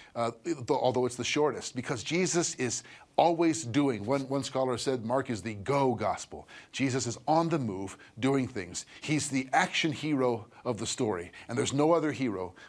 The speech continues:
but Jesus in any of the gospels, particularly Mark. Of course, all of the gospels deals primarily with the identity of Jesus, which is what we're going to deal with. But really, that's the, that's the question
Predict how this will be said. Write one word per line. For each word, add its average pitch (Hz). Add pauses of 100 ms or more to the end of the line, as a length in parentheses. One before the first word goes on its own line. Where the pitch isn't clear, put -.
but 110
Jesus 104
in 101
any 139
of 120
the 98
gospels, 98
particularly 98
Mark. 92 (680)
Of 135
course, 165 (140)
all 214
of 208
the 185
gospels 123 (400)
deals 147 (100)
primarily 151
with 127
the 123
identity 131
of 107
Jesus, - (220)
which 113
is 113
what 113
we're 131
going 110
to 95
deal 82
with. - (640)
But 139
really, 170
that's 180
the, 113
that's 160
the 135
question 185